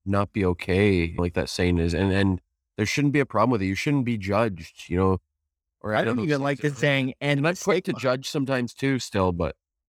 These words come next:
Speaker 1: yeah.
Speaker 2: I, I, I can't stand that. "End the stigma." what the hell is, why is, like, there shouldn't even be a, a stigma to be a, a ended in the first place. The stigma of what?
Speaker 1: Exactly.
Speaker 2: Something that's so important and, and the stigma, really, it should just be,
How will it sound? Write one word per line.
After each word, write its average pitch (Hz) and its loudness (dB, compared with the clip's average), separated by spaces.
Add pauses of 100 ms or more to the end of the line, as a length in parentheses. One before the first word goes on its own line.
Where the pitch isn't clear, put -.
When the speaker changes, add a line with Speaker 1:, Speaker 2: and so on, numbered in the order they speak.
(120)
Speaker 1:
yeah. 110 -2
Speaker 2:
I, 131 -2
I, 160 0
I 165 0
can't 180 -2
stand 170 2
that. 92 -4 (140)
"End 160 0 (220)
the 135 2
stigma." 143 -2 (180)
what 165 0
the 202 0
hell 170 0
is, 165 0
why 127 4
is, 160 2
like, 131 -2
there 135 -2
shouldn't 151 0
even 147 2
be 156 4
a, 110 4
a 117 -6
stigma 131 -4
to - -14
be 120 -4
a, 95 -6
a 117 -8
ended 135 0
in 120 -2
the 107 -2
first 180 -2
place. 87 -8 (320)
The 127 -8
stigma 180 -2
of 131 -2
what? - -2
Speaker 1:
Exactly. 107 -2 (200)
Speaker 2:
Something 165 0
that's 156 0
so 143 0
important 135 -6
and, 147 0
and 160 4
the 147 2
stigma, 135 2
really, 170 4
it 110 -4
should - -6
just 123 -6
be, 120 -2